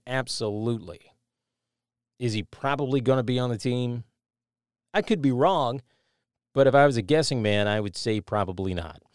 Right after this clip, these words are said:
What's your so-, what's your thoughts on it? Six one five, two nine zero, five five zero seven. Give us a call. That phone number,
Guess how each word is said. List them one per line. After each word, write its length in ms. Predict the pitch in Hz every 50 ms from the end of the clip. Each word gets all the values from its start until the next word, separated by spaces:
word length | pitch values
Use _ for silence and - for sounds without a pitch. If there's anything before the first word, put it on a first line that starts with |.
| _ _ _ _ _ _
What's 220 | _ 147 170 - -
your 160 | 185 180 160
so-, 260 | - - 151 127 113 -
what's 180 | 151 151 -
your 80 | 170 160
thoughts 300 | - - 131 117 110 -
on 120 | 120 107
it? 120 | 95 90 -
Six 200 | - 165 - -
one 160 | 160 151 127
five, 380 | - - 139 139 139 139 139 131
two 160 | - 147 147
nine 220 | 147 143 135 127
zero, 340 | 98 104 135 139 139 135 120
five 320 | - - 135 131 131 131
five 440 | - - 127 123 123 120 113 107 117 120
zero 340 | 98 101 135 156 151 131
seven. 340 | 110 - - 143 147 131 131 117
Give 180 | 113 160 151
us 100 | 160 -
a 80 | 151 -
call. 500 | - - 156 175 190 165 135 147 165 - _ _ _ _ _ _ _ _ _ _ _ _ _ _ _ _ _ _ -
That 220 | 120 131 120 -
phone 200 | 139 151 170 185
number, 320 | 165 131 120 117 131 135